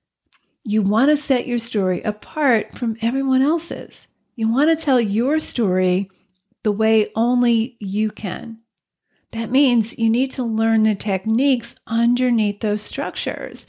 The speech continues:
It's not just about hitting story beats. It's about spinning them in original, surprising turns and twists that no one's done before. But whether you've already written your draft or you're just starting,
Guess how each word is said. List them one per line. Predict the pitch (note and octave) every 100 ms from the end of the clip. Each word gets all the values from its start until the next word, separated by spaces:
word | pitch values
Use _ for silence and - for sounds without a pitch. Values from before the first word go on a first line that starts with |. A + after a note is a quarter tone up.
| - - - _ _ -
It's | A3 -
not | A#3 A#3+
just | A#3 B3+ B3+ A#3+
about | B3 A3+ A#3+
hitting | A#3 B3 B3 A#3+ -
story | - - C4+ C#4+
beats. | G#3+ F#3 G3+ - -
It's | A3+
about | G#3+ A#3+ A#3 - - -
spinning | - - - C#4 D4+ C#4+
them | A3+ G3+ G3+
in | - G#3+ G#3 -
original, | A3 A3 B3+ C4 B3 A#3+ A3+
surprising | G#3+ G#3 - G#3+ G#3 G#3 F#3 F#3+
turns | - G#3 G3+ F#3+
and | F3 F#3
twists | - D#4+ C4
that | C4 C4
no | A#3+ B3+
one's | D4 C#4+ C#4 C4
done | D4 D#4
before. | C4+ A3 G3 F3 - - _ - - -
But | A3+ A3+ - -
whether | G3+ A3+ A#3+ D4+
you've | D#4 C#4+ A#3+
already | A#3+ A#3 G#3+
written | F3+ E3+ F#3+ B3
your | C4 C4+
draft | C4+ C4+ C#4 C4+ -
or | - B3 C4 C4+ C4
you're | B3
just | A3+ A#3 A3
starting, | - - E4 D#4 B3+ A#3 G#3+ A3